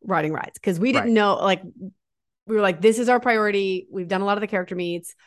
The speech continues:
Speaker 1: We want to ride." So we were, you know, and, and, and eat some, some snacks.
Speaker 2: Right. Of course, snacks are good.
Speaker 1: So, you know, we rode the rides that we wanted to ride.
Speaker 2: Yep.
Speaker 1: And that's, that's what we did.
Speaker 2: The only
Speaker 1: We
Speaker 2: thing
Speaker 1: didn't
Speaker 2: we
Speaker 1: wait
Speaker 2: didn't
Speaker 1: for
Speaker 2: get
Speaker 1: any
Speaker 2: to
Speaker 1: characters.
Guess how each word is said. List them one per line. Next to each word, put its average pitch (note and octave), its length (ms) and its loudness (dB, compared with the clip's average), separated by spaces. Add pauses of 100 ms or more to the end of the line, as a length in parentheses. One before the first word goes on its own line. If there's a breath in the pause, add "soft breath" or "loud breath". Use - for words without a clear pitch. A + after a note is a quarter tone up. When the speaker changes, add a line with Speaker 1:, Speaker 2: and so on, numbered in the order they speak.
(300 soft breath)
Speaker 1:
We A3 240 0
want G3+ 240 0
to G3+ 120 -4
ride." - 340 -6 (220)
So G3 180 0
we G3+ 180 -2
were, A3 380 0 (160)
you F#3+ 160 -4
know, D3+ 160 -10 (1000)
and, F#3+ 380 -4
and, F3 200 -6 (280)
and F3 120 -6
eat - 120 -12
some, D3+ 100 -18 (140)
some F3 180 -16
snacks. - 420 -20 (140)
Speaker 2:
Right. A#2+ 160 -6 (260)
Of C3+ 120 -4
course, B2+ 300 -6
snacks A#2+ 280 -8
are B2 60 -6
good. F3 80 4
Speaker 1:
So, A3 440 2
you A3 120 -2
know, F3+ 100 -2
we B3 300 -4
rode G#3 320 -2
the G3+ 80 -8
rides E3 280 -4
that E3+ 100 -10
we F#3 140 -8
wanted D#3+ 280 -10
to - 60 -12
ride. - 240 -14 (100)
Speaker 2:
Yep. - 100 -4
Speaker 1:
And G3+ 80 2
that's, E3+ 240 -2
that's D#3+ 180 -4
what F3 60 -4
we F#3+ 80 -2
did. C#4 220 0 (200 loud breath)
Speaker 2:
The D#3 100 -2
only F#3 140 0
Speaker 1:
We D#3 40 -8
Speaker 2:
thing F3+ 140 2
Speaker 1:
didn't - 40 -2
Speaker 2:
we D#3 80 0
Speaker 1:
wait - 100 2
Speaker 2:
didn't G#3 100 -6
Speaker 1:
for B2+ 40 -6
Speaker 2:
get - 60 0
Speaker 1:
any A3+ 120 -4
Speaker 2:
to B3+ 60 -6
Speaker 1:
characters. A#3+ 640 -6